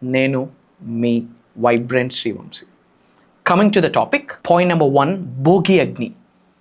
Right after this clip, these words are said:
ఫైర్ రిలీజ్ చేస్తూ ఉంటాం. భోగి మంటలు చూస్తే మనకొకటి గుర్తొస్తుంది, ఏదో పాతది, దానికి ఫుల్ స్టాప్ పెట్టాలని. మన జీవితంలో పాతదంటే పాత బట్టలు కాదు,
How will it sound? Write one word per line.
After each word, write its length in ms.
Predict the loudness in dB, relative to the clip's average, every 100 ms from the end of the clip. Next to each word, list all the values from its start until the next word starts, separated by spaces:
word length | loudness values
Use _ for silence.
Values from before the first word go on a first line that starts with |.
| _ _ _ -12
ఫైర్ 600 | -6 0 4 4 4 4
రిలీజ్ 360 | 4 2 2
చేస్తూ 240 | 0 0 -2
ఉంటాం. 340 | -2 -6 -4
భోగి 320 | 2 4 4 4
మంటలు 360 | 2 2 2
చూస్తే 540 | 2 -2 0 0 0 -4 _ _ _ 0
మనకొకటి 420 | 0 2 0 0
గుర్తొస్తుంది, 680 | 0 0 0 -2 -2 -10 -14 _ _ _ _ 0
ఏదో 260 | 4 4 4
పాతది, 720 | 2 0 2 2 0 0 -4 _ _ _ _ _ -2
దానికి 280 | 2 2 0
ఫుల్ 220 | 2 2
స్టాప్ 320 | 2 0 0
పెట్టాలని. 420 | -2 -2 -4 -6 -12 _ _ _ _ _ -2
మన 180 | 2 2
జీవితంలో 560 | 4 4 4 2 2
పాతదంటే 920 | 0 0 2 2 2 2 0 0 0 -6 _ _ 0
పాత 220 | 2 2
బట్టలు 380 | 0 0 0 0
కాదు, 280 | 0 -6